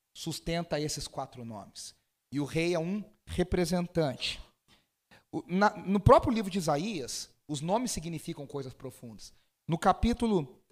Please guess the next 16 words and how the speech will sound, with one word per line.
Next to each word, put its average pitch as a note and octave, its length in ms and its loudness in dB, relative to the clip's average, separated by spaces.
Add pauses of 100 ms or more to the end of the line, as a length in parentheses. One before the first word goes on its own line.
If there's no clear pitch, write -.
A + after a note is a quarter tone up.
sete, G#3 600 -2 (440)
Deus F#3 220 2
fala F#3+ 160 0
pra F#3 140 0
ele, D3+ 100 -2
"Chama B3+ 280 2
teu C#4 140 0
filho." G3 500 -4 (400)
O D3 80 -6
filho G3 240 4
dele F3+ 220 6
chamava G3 540 2 (160)
Sear G3 580 4
Jazube, E3 720 2 (840)
que - 80 -10
significa F3+ 600 -2